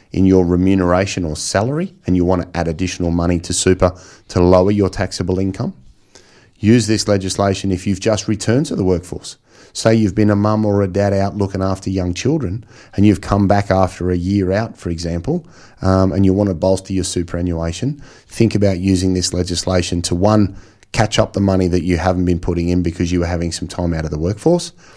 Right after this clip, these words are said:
but two, also then lower your taxable income and take advantage of money that you may have in an offset account where you could draw it out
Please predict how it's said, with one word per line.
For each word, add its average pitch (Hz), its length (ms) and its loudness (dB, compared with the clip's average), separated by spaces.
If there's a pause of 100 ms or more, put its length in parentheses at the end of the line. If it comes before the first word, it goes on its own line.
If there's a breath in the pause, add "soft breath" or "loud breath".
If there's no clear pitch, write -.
(300 loud breath)
but 101 180 4
two, 101 280 2
also 90 400 0
then 90 360 -2 (1200 soft breath)
lower 107 200 6
your 101 100 4
taxable 87 460 -2
income 101 400 -2
and 85 100 -2
take 90 220 -4
advantage 90 360 -2
of 87 120 -2
money 90 240 -2
that 87 140 -4
you 87 100 -2
may 90 220 0
have 90 260 -2
in 87 100 0
an 85 100 0
offset 90 360 -2
account 85 420 -4 (440 loud breath)
where 87 120 6
you 87 160 4
could 80 160 -4
draw 92 280 4
it 76 100 -4
out 104 320 -8